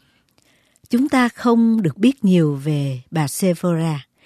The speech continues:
vì bà không được Kinh Thánh nhắc đến nhiều như Môi-se, chồng bà. Qua những gì Kinh Thánh ghi lại, trước hết chúng ta biết Sephora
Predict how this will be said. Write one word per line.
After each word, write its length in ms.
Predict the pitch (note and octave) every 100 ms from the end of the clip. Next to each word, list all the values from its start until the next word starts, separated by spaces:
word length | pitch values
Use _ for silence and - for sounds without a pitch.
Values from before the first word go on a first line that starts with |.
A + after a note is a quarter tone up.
| _ - _
vì 120 | G3
bà 200 | F#3+ G3+
không 220 | - B3+
được 220 | A#3 E3 -
Kinh 220 | G#3+ F#3+
Thánh 320 | G#3 G#3+ D4
nhắc 220 | C#4+ C#4
đến 240 | A3 A3+ A3+
nhiều 300 | E3+ D3 B2+ _ _ _
như 160 | F3+ F#3
Môi-se, 560 | F3+ F3 - F3 D#3+ D3+ _
chồng 260 | - D3 C3
bà. 280 | C3+ B2+ B2 _ _ _ _ _ _ _ _ _ _ _ _
Qua 180 | A3+ A#3
những 260 | G#3+ F#3+
gì 240 | F#3 E3+ C#3+
Kinh 180 | G#3+ G3+
Thánh 300 | A3 A#3+ C#4
ghi 180 | A3 G#3
lại, 320 | E3 C#3+ D3 _ _ - _ -
trước 220 | C4+ -
hết 260 | C4+ C4+ - _ -
chúng 160 | C4+
ta 140 | C#4+ A3+
biết 280 | A3 B3+ -
Sephora 760 | - A3 - G3 F3 F3 D#3+